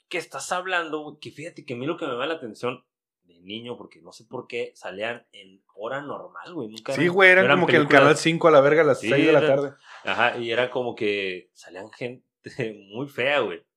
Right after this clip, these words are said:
Speaker 2: Mm.
Speaker 1: <laughs> Que para mí, mi actor favorito de fichera, güey, es Alfonso Sayas, güey.
Speaker 2: ¿Quién es ese, güey?
Speaker 1: El pelo afro, güey. Flaquito.
Speaker 2: Pues es que todos se parecían,
Speaker 1: No,
Speaker 2: güey. Para mí
Speaker 1: güey.
Speaker 2: todos son iguales,
Speaker 1: Alfon-,
Speaker 2: güey.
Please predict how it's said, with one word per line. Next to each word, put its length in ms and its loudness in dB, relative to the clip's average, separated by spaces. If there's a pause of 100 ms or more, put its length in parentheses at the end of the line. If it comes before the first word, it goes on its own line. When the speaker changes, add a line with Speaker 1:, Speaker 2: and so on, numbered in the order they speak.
Speaker 2:
Mm. 100 -16 (340)
Speaker 1:
<laughs> 320 -14 (220)
Que 500 -4
para 240 -4
mí, 460 -10
mi 100 -12
actor 280 -8
favorito 520 -4
de 280 -10
fichera, 420 -6
güey, 140 -8
es 180 -16
Alfonso 460 -16
Sayas, 380 -6
güey. 160 -14 (100)
Speaker 2:
¿Quién 160 -6
es 80 -10
ese, 240 -6
güey? 160 -10 (100)
Speaker 1:
El 240 -16
pelo 260 -4
afro, 360 -10
güey. 80 -20 (300)
Flaquito. 540 -10 (420)
Speaker 2:
Pues 120 -12
es 40 -16
que 100 -4
todos 180 2
se 100 -4
parecían, 580 0
Speaker 1:
No, 140 -2
Speaker 2:
güey. 160 0
Para 180 4
mí 100 2
Speaker 1:
güey. 140 -2
Speaker 2:
todos 200 4
son 180 -4
iguales, 380 -4
Speaker 1:
Alfon-, 100 -8
Speaker 2:
güey. 120 -8